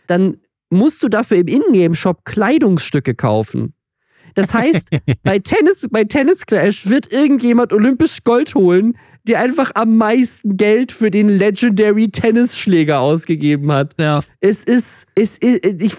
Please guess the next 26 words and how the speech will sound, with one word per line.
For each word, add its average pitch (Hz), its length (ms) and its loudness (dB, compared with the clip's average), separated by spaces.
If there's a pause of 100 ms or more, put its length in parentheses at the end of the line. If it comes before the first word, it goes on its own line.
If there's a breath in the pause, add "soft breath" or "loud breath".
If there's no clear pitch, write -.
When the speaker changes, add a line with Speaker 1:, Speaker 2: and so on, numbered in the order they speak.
(180)
Speaker 1:
was 220 200 0
ist - 260 -4
da 349 100 2
los? 262 460 2
Es 208 100 -12
ist - 300 -8
so 262 220 2
lustig. 254 440 0 (220 soft breath)
Dann 185 160 0
gibt's - 180 -10
so 202 100 0
ein, 185 160 0
so 160 180 -4
ein 165 120 2
Segel-, 190 720 0
Segelspiel 202 800 0
ist - 120 -4
auch 196 120 -4
dabei, 208 240 -2
die 175 100 -4
Disziplin 165 400 -4
Segeln. 180 480 0
Das 196 140 -4
ist 160 120 -6
eine 151 100 -2 (160)
iPad-App. 233 600 -4